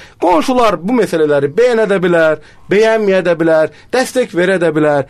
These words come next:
verməyə də bilər. Bu məsələ Azərbaycan insanının istəyidir və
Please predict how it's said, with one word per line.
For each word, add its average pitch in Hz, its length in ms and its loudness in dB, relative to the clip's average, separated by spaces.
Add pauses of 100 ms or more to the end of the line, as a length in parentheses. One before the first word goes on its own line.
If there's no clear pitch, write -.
(180)
verməyə 165 480 0
də 98 100 -8
bilər. 87 240 -14 (320)
Bu 294 160 0
məsələ 180 480 -2
Azərbaycan 135 800 -4
insanının 123 760 -2 (240)
istəyidir 95 640 -12 (260)
və 226 200 0